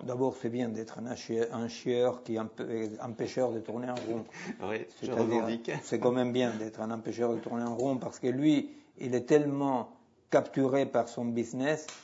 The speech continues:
Speaker 1: qu'il n'est plus là, il n'est plus nulle part, il n'existe plus, quoi.
Speaker 2: Oui.
Speaker 1: Alors, euh, c'est drôle parce que lui,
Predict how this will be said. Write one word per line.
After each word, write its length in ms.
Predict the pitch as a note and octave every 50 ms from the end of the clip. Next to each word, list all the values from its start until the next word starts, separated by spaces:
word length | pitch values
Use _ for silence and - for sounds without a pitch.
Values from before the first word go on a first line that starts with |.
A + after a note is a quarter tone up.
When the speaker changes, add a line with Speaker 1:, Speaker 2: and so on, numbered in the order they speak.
| - - _ _
Speaker 1:
qu'il 220 | - B2+ B2 B2
n'est 100 | B2 B2
plus 260 | A#2+ B2+ C3+ C3 B2+
là, 420 | B2 B2+ C3 C3 C3+ C3 C3+ C3+ B2+ B2
il 120 | A#2+ B2
n'est 120 | B2+ B2
plus 280 | A#2+ B2 - C3 B2+ C3
nulle 200 | C3 B2+ B2 A#2+
part, 320 | - C3+ C3+ C3 C3 A#2+
il 120 | A#2 A#2 A#2
n'existe 440 | A#2 A2+ A2 A#2+ A#2 - - A2+ G#2+
plus, 240 | B2+ B2+ B2+ A#2+
quoi. 260 | A#2 - - - - - -
Speaker 2:
Oui. 160 | E2+ F2 - - - - - - _ _ _ _ _
Speaker 1:
Alors, 360 | - D3+ D3 D3+ D3+ D#3 C#3+ C#3
euh, 160 | C3 C#3 C#3 B2
c'est 180 | - - C3 A#2
drôle 220 | C3+ D3 E3 E3
parce 160 | E3 D#3+ D#3+
que 80 | - -
lui, 300 | C3 C3 C#3 D#3 E3 E3